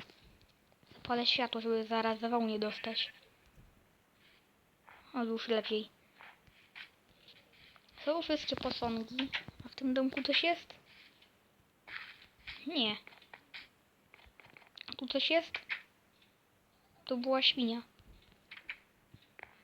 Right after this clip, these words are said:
O matko. Coś złego się stało. W wiosce.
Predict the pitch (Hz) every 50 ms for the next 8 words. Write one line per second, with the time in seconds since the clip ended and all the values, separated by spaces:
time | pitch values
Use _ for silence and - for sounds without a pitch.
0 | - _ _ - - _ - - - - - 247 240 233 226 220 - - - -
1 | 240 247 - - - - - - - - - - - - - - - - - -
2 | - - _ - - - - - - - - - - - - - - - - -
3 | - - - - - - _ _ - - - - - - _ _ _ _ _ _
4 | _ _ _ _ _ _ _ _ _ _ _ _ - - - - - - - -
5 | 262 247 240 269 269 262 247 247 240 - 240 - - - 233 233 226 220 220 226
6 | - - - - - - - - - - - - - - _ _ - - - -
7 | - - - - - - - - - - - - - - - - - - - -
8 | 226 240 240 233 233 - - - 220 208